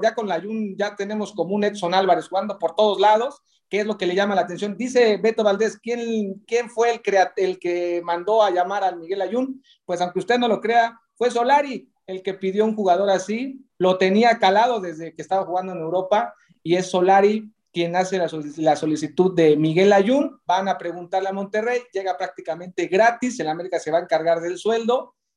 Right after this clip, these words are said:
de estos últimos seis meses, que porque él terminaba su contrato el do-, el treinta y uno de diciembre, y bueno, pues ahora regresa a la institución, en donde sí, no creo que vea-, veamos el mismo Layún que se fue hace seis,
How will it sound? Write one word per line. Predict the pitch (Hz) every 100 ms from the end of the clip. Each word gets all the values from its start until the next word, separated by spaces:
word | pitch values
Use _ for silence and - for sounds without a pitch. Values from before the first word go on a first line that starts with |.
| _
de | 147 165
estos | 170 175 -
últimos | 180 190 180 160 - -
seis | - 196 196
meses, | 202 208 202 -
que | 180
porque | 151 147
él | 180 175
terminaba | 165 160 175 175
su | 170
contrato | 156 143 165 170 170
el | 151 135
do-, | 170
el | 160 156 151
treinta | 156 156 156
y |
uno | 190
de | 196
diciembre, | 196 208 226 220 247 269 _ _ _ _
y | 170
bueno, | 180 190
pues | 170 151
ahora | 160 175 165
regresa | 151 147 170 170 175
a | 170 156
la | 147
institución, | 143 156 151 151 175 202 202
en | 170
donde | 165 170 175
sí, | 170 254
no | 240 254 247
creo | 220 240
que | 240
vea-, | 180 185 196 196
veamos | 190 208 208 170
el | 175
mismo | 202 202
Layún | 170 160 190 196
que | 170
se | 151
fue | -
hace | 180 185
seis, | 180 233 285 -